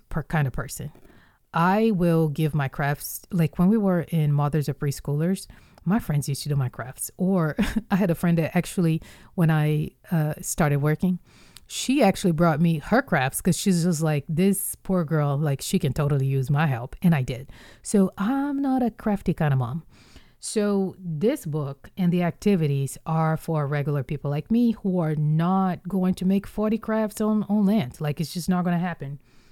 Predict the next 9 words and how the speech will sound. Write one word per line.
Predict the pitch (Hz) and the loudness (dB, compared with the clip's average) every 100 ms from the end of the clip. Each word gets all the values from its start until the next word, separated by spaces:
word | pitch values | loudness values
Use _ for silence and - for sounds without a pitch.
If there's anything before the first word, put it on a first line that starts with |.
| - - | -20 -2
And | 180 | 2
again, | 165 143 131 - | 2 0 -2 -4
if | 143 - | -6 -2
that's | 190 196 - | -2 -2 -2
you, | 147 139 143 _ _ _ _ | -2 -2 -4 _ _ _ _
more | 170 208 | 2 2
power | 233 202 208 | 4 2 2
to | 233 | 2
you, | 220 | 2